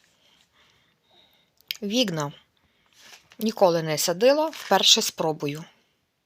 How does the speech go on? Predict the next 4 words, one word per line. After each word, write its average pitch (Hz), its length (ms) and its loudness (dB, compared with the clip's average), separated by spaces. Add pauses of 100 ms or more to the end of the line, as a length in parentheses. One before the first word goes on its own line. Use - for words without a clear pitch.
(500)
Наводься. 156 640 -6 (840)
Людм-, 180 540 -6
Людмила. 180 760 -2 (2500)
Далі. 151 520 -4